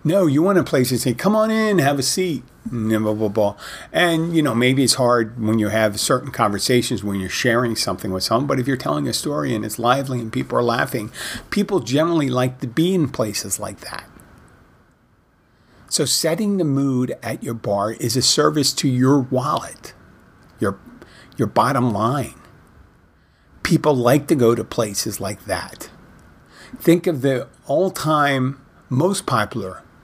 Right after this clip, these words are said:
bar show, Cheers. Now, in character, in the show, the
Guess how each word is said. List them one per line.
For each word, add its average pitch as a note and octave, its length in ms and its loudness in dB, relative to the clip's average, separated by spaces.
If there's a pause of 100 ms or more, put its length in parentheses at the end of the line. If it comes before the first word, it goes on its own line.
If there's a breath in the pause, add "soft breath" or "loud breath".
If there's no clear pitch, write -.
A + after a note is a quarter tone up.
(300)
bar A2 220 8
show, G#2 320 2
Cheers. - 720 0 (1080 loud breath)
Now, B2+ 420 2 (1900 soft breath)
in G#3 400 2
character, F3 720 0
in F#3+ 260 4
the E3 100 6
show, C#3 580 2 (220)
the B2 300 -2